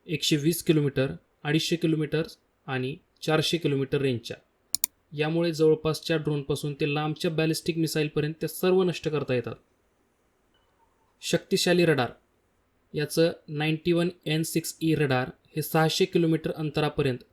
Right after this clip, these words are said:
तीनशे लक्ष्यांना ट्रॅक करू शकतं. यामुळे शत्रू भारताच्या हवाई हद्दीत येण्याआधीच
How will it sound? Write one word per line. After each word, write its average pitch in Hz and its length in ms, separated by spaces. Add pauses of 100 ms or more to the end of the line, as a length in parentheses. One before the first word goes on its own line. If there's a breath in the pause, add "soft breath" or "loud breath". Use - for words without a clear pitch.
(200)
तीनशे 175 400
लक्ष्यांना 156 440 (160)
ट्रॅक 160 260
करू 143 140
शकतं. - 340 (880)
यामुळे 143 320
शत्रू 156 360
भारताच्या 143 500
हवाई 151 240
हद्दीत 143 360
येण्याआधीच 151 640